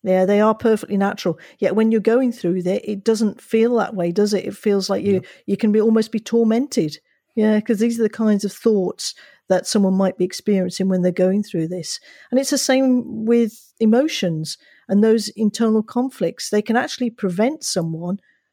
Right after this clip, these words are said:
Speaker 1: from changing what they know, which takes us really to that third category,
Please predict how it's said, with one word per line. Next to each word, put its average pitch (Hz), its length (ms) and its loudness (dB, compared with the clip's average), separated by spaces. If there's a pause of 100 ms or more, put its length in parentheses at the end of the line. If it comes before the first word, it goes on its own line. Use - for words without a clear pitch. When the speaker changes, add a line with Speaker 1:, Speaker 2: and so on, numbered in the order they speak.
(240)
Speaker 1:
from 208 240 0
changing 220 520 2
what 226 220 0
they 233 140 2
know, 262 240 2
which 180 260 -8
takes 220 380 -4
us 175 160 -6
really 196 260 0
to 220 160 -4
that - 220 -2
third 285 400 -2
category, 160 580 -8